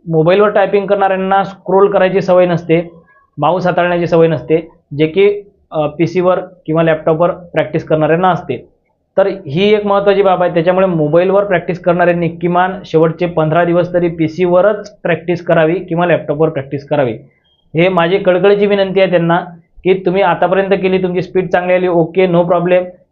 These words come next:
परंतु शेवटचे किमान पंधरा दिवस तरी तुम्ही पीसी हाताळण्याची सवय लावा, जेणेकरून ते स्क्रोलिंग करणे, मोठ्या स्क्रीनवर बघणे, ह्या गोष्टी तुमच्या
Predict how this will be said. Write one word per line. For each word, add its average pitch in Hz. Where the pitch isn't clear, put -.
परंतु 190
शेवटचे 185
किमान 190
पंधरा 175
दिवस 190
तरी 175
तुम्ही 175
पीसी 180
हाताळण्याची 165
सवय 160
लावा, 151
जेणेकरून 170
ते 170
स्क्रोलिंग 170
करणे, 151
मोठ्या 147
स्क्रीनवर 151
बघणे, 147
ह्या 151
गोष्टी 160
तुमच्या 151